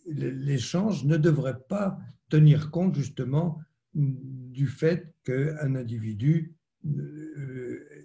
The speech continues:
est, vit sur une certaine, dans une certaine nation. Euh, donc, le, <clears throat> la, la liberté des échanges internationaux, mais je préférerais dire des échanges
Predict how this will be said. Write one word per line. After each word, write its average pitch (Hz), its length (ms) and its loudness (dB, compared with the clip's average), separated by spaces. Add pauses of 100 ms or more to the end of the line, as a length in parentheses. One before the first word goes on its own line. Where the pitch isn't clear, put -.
(140)
est, - 280 -12 (300)
vit 139 420 2
sur 135 280 -2
une 120 100 -4
certaine, 117 560 -6 (340)
dans 120 100 0
une 113 200 -2
certaine 123 380 -2
nation. 95 540 -6 (640)
Euh, 113 200 -2
donc, 131 420 2
le, 113 340 -4 (260)
<clears throat> - 0 - (240)
la, 117 480 0 (340)
la 131 280 -2
liberté 151 560 6
des 120 220 0
échanges 120 600 -4 (840)
internationaux, 131 1120 0 (360)
mais 113 100 -2
je 104 100 -4
préférerais 123 680 -2
dire 117 400 0 (380)
des 120 280 -2
échanges 120 320 -4